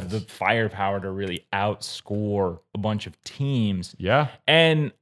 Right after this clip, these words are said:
Speaker 2: honestly, something that's been surprising to me, something I did not expect to say coming into this season, is that Kennard and Hart have weirdly been raising the floor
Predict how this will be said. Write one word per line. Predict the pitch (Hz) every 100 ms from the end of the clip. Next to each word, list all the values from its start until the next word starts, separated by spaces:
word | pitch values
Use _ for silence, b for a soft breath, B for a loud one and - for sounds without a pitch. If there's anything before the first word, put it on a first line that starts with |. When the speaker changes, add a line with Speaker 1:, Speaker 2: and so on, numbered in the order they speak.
| _ _
Speaker 2:
honestly, | 147 220 247 262 160
something | - - 202 226
that's | 165
been | 165 160
surprising | 135 135 135 127
to |
me, | 127
something | 117 135 131
I | 110
did | 101 127
not | 120 123 135 -
expect | 104 - - 110 -
to |
say | - 107
coming | 104 - 104 107
into | 101 107 113 113
this | 92 98 -
season, | - 131 160 120 110 101 98 b _ _ _ _
is | 160 139
that | 139 165 151 - _ _ _ -
Kennard | - 135 123 151 208 208 220 196 - _ _ _ -
and | 139 131 131 - -
Hart | - - 175 208 127 107 _ _ _ _ _ _ _ _ _ _ _ _
have | - 165 143
weirdly | 151 214 320 294 302
been | 269 202 156 123 123
raising | 190 226 185 202 170
the | 135
floor | 113 - - 190 226 196 120 101 90